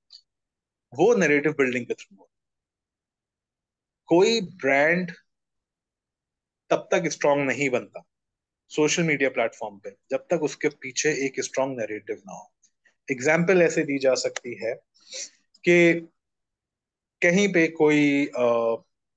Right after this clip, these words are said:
किसी शख्स के साथ कुछ ज्यादती हो गई, उसको, उसका accident हो गया, उसके साथ emotional connect बनाना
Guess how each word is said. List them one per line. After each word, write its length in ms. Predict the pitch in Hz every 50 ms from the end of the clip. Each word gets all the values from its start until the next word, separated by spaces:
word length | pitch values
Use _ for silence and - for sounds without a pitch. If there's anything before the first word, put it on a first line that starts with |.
| _ _ _ _ _ _ _ _ _ _ _ _ _ _ _ _ _ _ _ _ _ -
किसी 180 | 165 165 175
शख्स 200 | 170 180 165 -
के 100 | - 156
साथ 140 | - 160 151
कुछ 220 | 151 - 151 120
ज्यादती 320 | 117 127 120 117 - - 135
हो 160 | 127 110 98
गई, 220 | 98 98 98 98 _ _ _ _ _ _ _ -
उसको, 580 | 120 - - 349 294 - - 110 - 107 - _ _ _ _ _ _ _ _ _ _ _ _ _ _ _ _ _ _ _ _ _ _ _ -
उसका 220 | 113 - 160 143
accident 400 | 131 - - 143 143 139 135 127
हो 60 | 120
गया, 420 | 110 110 110 107 107 107 101 - _ _ _ _ _ _ _ _ _ _ _ _ _ _ _ _ _ _ _ _ _ _ _ _ _ _ _ _ _ _ _ _ _ _ _ _ _ _ _ _ _ _
उसके 400 | - 170 170 - - - - 214
साथ 360 | 185 - - 160 156 165 170 - - - _ -
emotional 580 | 131 127 127 127 131 127 - - 160 170 175 175
connect 460 | 170 - 143 127 131 135 139 - -
बनाना 480 | 131 120 117 113 110 101 101 123 165